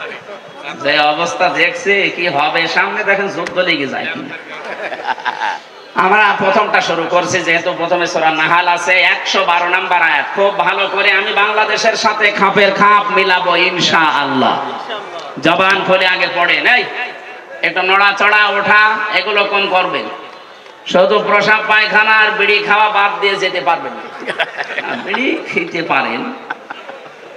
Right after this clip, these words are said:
মানে অনেকের নেশা আছে তো, না খেলেও মরে যাবেন।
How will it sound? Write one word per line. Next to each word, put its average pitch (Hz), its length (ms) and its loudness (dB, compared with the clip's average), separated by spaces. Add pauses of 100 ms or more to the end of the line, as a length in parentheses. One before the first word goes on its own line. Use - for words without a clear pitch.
(160)
মানে 170 160 0
অনেকের 185 360 2
নেশা 175 380 2
আছে 185 200 0
তো, 185 280 2
না 180 280 2
খেলেও 190 280 0
মরে 160 180 -6
যাবেন। - 300 -12